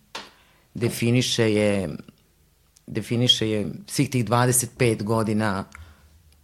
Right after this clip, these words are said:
predivnog, prelepog života, te pozitivne energije koju je delila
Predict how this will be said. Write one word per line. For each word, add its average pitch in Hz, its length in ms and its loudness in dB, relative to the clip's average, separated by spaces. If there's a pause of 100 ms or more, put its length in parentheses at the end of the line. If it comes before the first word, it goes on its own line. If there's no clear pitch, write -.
predivnog, 107 920 2 (540)
prelepog 113 880 2 (480)
života, 107 800 0 (500)
te 117 640 2 (2250)
pozitivne 120 600 4
energije 98 840 -4 (540)
koju 120 280 2
je 110 100 2
delila 110 640 2